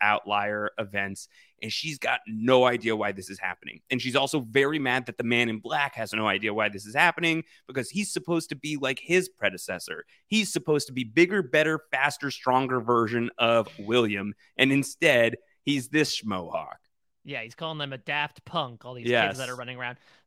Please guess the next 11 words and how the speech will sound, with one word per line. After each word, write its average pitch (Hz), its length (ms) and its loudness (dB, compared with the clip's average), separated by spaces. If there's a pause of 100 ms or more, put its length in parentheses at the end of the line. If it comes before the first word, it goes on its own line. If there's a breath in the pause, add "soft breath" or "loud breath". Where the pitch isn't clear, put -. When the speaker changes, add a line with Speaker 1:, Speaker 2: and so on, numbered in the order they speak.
(120)
Speaker 2:
But 302 220 -6
let's 311 220 -4
talk 294 240 -2
about 202 260 -2
this 147 180 -6
thing 143 240 -8
that 131 120 -8
happened 127 580 -6 (120)
to 117 420 -14
Hope, 123 480 -10
because 190 580 -6